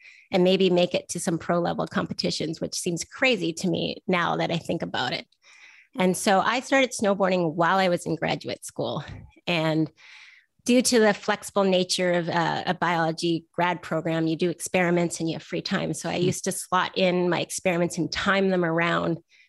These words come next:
Speaker 1: being able to snowboard. I lived in Calgary at the time, so fortunately the mountains are pretty close, but I have memories of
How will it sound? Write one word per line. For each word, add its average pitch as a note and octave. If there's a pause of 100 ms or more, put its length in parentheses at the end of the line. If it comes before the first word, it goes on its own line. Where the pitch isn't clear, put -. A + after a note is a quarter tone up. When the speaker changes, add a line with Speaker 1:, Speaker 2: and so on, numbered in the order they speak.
Speaker 1:
being E3+
able -
to E3
snowboard. E3+ (460)
I F#3
lived F#3+
in F3+
Calgary F3+
at -
the G3
time, G3
so F3
fortunately E3+
the D#3+
mountains E3
are -
pretty -
close, F#3+ (240)
but F#3
I F3+
have F3
memories F3
of E3